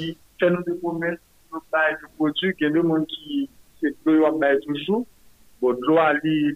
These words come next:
li enpòtan anpil pou moman la. E genyen de moun ki di se lajan yo ap bay, mwen m pa vrèman enterese avèk lajan. Si moun nan ka achte pwodui a li ba mwen, li ban mwen, e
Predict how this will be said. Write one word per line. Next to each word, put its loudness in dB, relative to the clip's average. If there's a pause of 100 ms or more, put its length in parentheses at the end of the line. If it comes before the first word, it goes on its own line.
li 0
enpòtan 0
anpil -4
pou -2
moman 0
la. 2 (840)
E 4 (460)
genyen 2
de 0
moun -2
ki -14
di -20 (240)
se 4
lajan 4
yo 4
ap -4
bay, 6
mwen 0
m -6
pa 6
vrèman 2
enterese 2
avèk 0
lajan. 2 (640)
Si 0
moun 2
nan 2 (160)
ka 4 (240)
achte 0
pwodui 2
a 4
li -12
ba 2 (100)
mwen, -4
li -8
ban 2
mwen, 2 (640)
e -8